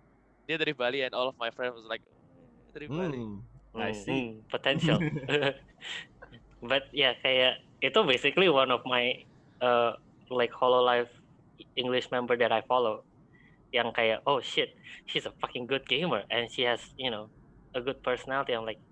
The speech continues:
Speaker 3: "Fuck, am I starting to simping over her?" I'm like, "Fuck."
Speaker 2: It happens, man. It
Speaker 3: It
Speaker 2: happens to
Speaker 3: happens.
Speaker 2: all of us.
Speaker 3: Yeah.
Speaker 2: It do be like that.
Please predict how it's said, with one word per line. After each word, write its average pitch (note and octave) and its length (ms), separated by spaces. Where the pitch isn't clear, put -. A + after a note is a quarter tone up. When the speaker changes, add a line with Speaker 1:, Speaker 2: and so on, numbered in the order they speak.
Speaker 3:
"Fuck, - 200
am A#2 140
I D3+ 80
starting C3 320
to G#2+ 80
simping A#2+ 420
over C3 240
her?" D#3 140
I'm B2+ 100
like, A2+ 140
"Fuck." - 360
Speaker 2:
It G#2+ 120
happens, A#2 440
man. G2+ 160
It G#2+ 80
Speaker 3:
It - 40
Speaker 2:
happens A#2 320
to A#2 60
Speaker 3:
happens. - 20
Speaker 2:
all G#2+ 160
of G2+ 60
us. - 60
Speaker 3:
Yeah. G#2+ 160
Speaker 2:
It G#2 80
do A2 160
be A2 160
like G2+ 240
that. G2 160